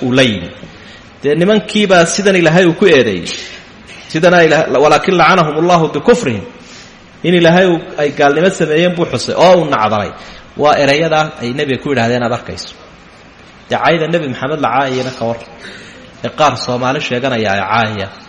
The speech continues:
Maxaad u malaynaysaa iyada? Waa diin la duray, waa rasuulka Ilaahay oo la duray sallallahu alayhi wasallam,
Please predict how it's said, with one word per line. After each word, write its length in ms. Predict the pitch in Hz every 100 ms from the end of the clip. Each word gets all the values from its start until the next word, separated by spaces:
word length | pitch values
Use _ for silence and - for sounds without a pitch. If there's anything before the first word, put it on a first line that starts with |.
| - - - -
Maxaad 220 | - 170 170
u 40 |
malaynaysaa 500 | 160 151 139 110 117
iyada? 220 | 120 123 - - - - - - - - -
Waa 160 | 127
diin 260 | 117 151 180
la 80 | 175
duray, 320 | 175 185 196 214 - - - - - -
waa 120 | 127
rasuulka 420 | 139 - 170 170
Ilaahay 240 | 165 156 160
oo 100 | 156
la 60 |
duray 260 | 147 156 185
sallallahu 500 | - 143 143 143 131
alayhi 260 | 127 139
wasallam, 360 | 131 - 175